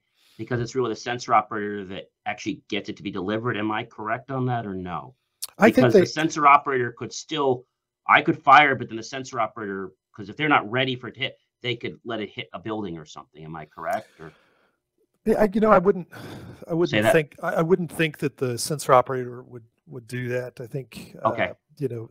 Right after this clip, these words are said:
Speaker 2: the only time that the sensor operator is gonna move the crosshairs away from the target is when the,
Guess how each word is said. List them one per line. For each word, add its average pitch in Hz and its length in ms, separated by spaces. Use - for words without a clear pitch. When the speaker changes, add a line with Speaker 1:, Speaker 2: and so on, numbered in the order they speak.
Speaker 2:
the 165 140
only 208 240
time 170 320
that 147 100
the 139 100
sensor 151 380
operator 131 400
is 120 100
gonna 123 240
move 127 580
the 120 120
crosshairs 131 640
away 123 180
from 123 220
the 117 80
target 156 480
is 139 260
when 151 380
the, 127 260